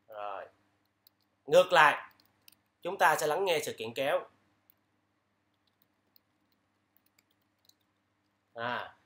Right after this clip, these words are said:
thằng kéo và thằng thả vậy đó. Có nghĩa là khi các bạn kéo, các bạn thả vô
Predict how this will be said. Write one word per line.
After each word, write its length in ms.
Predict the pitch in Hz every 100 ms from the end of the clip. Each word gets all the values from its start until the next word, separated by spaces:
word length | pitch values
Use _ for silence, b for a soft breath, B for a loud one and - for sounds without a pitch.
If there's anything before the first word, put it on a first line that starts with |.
| -
thằng 160 | 135 127
kéo 160 | 160
và 60 | 214
thằng 140 | 156
thả 180 | 120 113
vậy 140 | 165 254
đó. 160 | 175 - -
Có 80 | 269
nghĩa 160 | 247 220
là 160 | 214 -
khi 80 | -
các 60 | 220
bạn 140 | 151
kéo, 240 | 175 185 247 -
các 80 | -
bạn 140 | 151
thả 240 | 127 110 202
vô 100 | 196